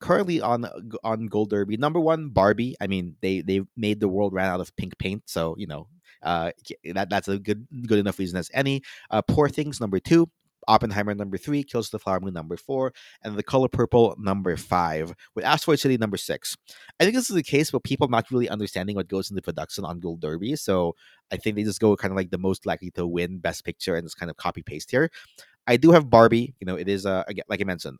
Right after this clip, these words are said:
all the pink paint. Uh, Poor Things, the inventive sets, uh, especially for the European countries, are really well done.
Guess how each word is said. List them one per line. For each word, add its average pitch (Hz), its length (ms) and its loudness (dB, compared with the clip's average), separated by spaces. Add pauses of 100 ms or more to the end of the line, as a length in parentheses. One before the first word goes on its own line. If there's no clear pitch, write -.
all 104 160 0
the 101 80 -4
pink 104 200 -10
paint. 90 320 -8 (320)
Uh, 87 160 -2
Poor 131 300 2
Things, 127 380 -4
the 120 100 -2
inventive 107 420 -2
sets, - 500 -2
uh, 92 140 -4
especially 98 400 -4
for 92 120 -10
the 92 120 -4
European 90 440 -2
countries, 95 400 -4
are 92 60 0
really 95 240 -2
well 90 180 -2
done. 92 280 -2